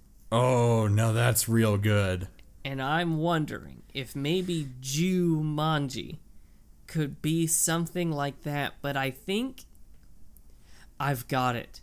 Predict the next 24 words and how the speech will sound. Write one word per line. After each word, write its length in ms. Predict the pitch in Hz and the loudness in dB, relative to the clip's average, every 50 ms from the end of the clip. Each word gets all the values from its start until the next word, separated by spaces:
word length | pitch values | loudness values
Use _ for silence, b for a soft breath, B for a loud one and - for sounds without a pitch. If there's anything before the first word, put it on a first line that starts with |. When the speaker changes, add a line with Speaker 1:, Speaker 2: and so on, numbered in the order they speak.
| - - - - | -20 -20 -8 0
Speaker 1:
Yeah. 280 | 113 113 107 95 80 - - - - - - | 2 4 4 4 2 -2 -8 -16 -20 -12 -8
Speaker 2:
I've 260 | 131 139 143 127 - - | -6 -6 -6 -6 -4 -2
got 200 | 160 143 135 110 | 0 0 0 0
it. 100 | - - | -2 -4
So, 460 | - - 180 170 165 165 160 156 - - - - | -4 -2 0 2 2 2 0 -2 -4 -8 -14 -10
so 240 | - - 190 180 160 143 - - - - - - - - - - - - - - - - - - - - | -6 -2 0 0 0 0 -4 -10 -18 -20 -20 -20 -20 -20 -20 -20 -20 -20 -20 -20 -20 -20 -20 -20 -20 -16
Ju-, 240 | 160 - 160 165 165 170 175 160 | -8 -2 -2 -2 -2 -2 -6 -8
Jumanji, 720 | 151 151 151 156 180 240 247 196 147 - 123 101 110 151 - - - - - - | -4 -2 0 2 4 4 4 2 2 -2 -4 -8 -8 -10 -12 -16 -20 -18 -10 -6
the 100 | 139 139 | -6 -4
original, 480 | 135 139 135 127 127 123 117 120 123 - | -2 -2 -4 -4 -4 -6 -6 -8 -8 -6
and 180 | - 131 131 123 | -6 -6 -4 -4
Jumanji, 540 | 123 143 143 139 139 139 131 127 127 131 - | -4 -4 -2 -2 -2 -2 -2 -2 -6 -2 0
<gasps> 20 | |
Huh, 180 | 214 294 - - - - - | 2 2 2 0 -4 -6 -6
Welcome 320 | 190 185 170 175 160 151 | -4 -4 -4 -4 -6 -6
to 60 | 139 | -6
the 80 | 127 131 | -6 -4
Jungle, 440 | 127 175 175 175 165 - - - b b b b b b b b b b - | -4 -2 -2 -2 -4 -8 -12 -14 b b b b b b b b b b -8
are 140 | - 143 147 | -4 -4 -4
both 420 | 139 - 160 175 196 202 196 202 - - - | -2 0 2 2 2 2 0 -4 -8 -6 -6
about 460 | 156 151 151 143 139 139 139 - - - - - | -6 -2 0 0 0 0 -2 -4 -10 -16 -20 -8
dodging 600 | - 151 151 156 156 156 147 147 147 151 147 131 | -4 -2 0 2 2 0 0 -2 -4 -4 -4 -4
the 120 | 123 131 120 | -6 -8 -8
dangers 1000 | 113 - - - 131 143 160 160 156 151 151 - 160 156 151 151 147 - - - | -8 -8 -6 -4 0 2 2 2 2 0 -2 -4 -4 -4 -4 -4 -6 -6 -8 -10